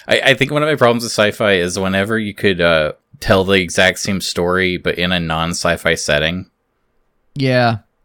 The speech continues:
Speaker 1: Like, if you just replace that alien with dwarves or Russians, and it doesn't actually change anything, is it really a sci-fi story?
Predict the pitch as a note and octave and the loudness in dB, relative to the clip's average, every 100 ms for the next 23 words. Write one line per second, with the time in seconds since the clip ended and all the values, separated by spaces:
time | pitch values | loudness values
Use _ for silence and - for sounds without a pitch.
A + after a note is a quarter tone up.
0 | _ _ _ _ _ - F#2 D#2+ G2+ F#2+ | _ _ _ _ _ 0 0 2 -4 0
1 | G#2 A2+ - B2+ B2 A#2+ G#2+ - F#2+ G#2 | 0 0 -2 -2 4 4 4 -4 2 2
2 | G2+ - _ _ G2+ G2+ G2 F#2+ F2 E2+ | 2 -2 _ _ 0 0 0 -2 -4 -6
3 | D2+ - E2 E2 D#2 C#2+ C2 - - _ | -10 -8 -4 -2 -4 -6 -10 -14 -14 _
4 | _ _ _ _ _ _ _ F2+ E2+ D#2+ | _ _ _ _ _ _ _ 0 0 0
5 | E2+ E2+ - D#2+ C#2 C#2 - - - _ | 0 0 -2 -6 -6 -8 -8 -10 -14 _
6 | _ _ _ _ _ - E2+ D#2 F#2 G2 | _ _ _ _ _ -6 -4 0 0 2
7 | F2+ - F2+ - G2 F2 E2 D2+ C#2+ C#2 | 0 0 -6 -2 -2 -2 -2 -4 -6 -8
8 | C2 - _ _ _ _ _ _ - F2 | -10 -12 _ _ _ _ _ _ -10 -8
9 | F2+ F2+ F#2 F2 E2+ - E2 E2+ D2+ C#2+ | -2 2 4 2 0 2 2 2 0 -2
10 | - - A#1+ G#1+ - | -4 -8 -8 -12 -16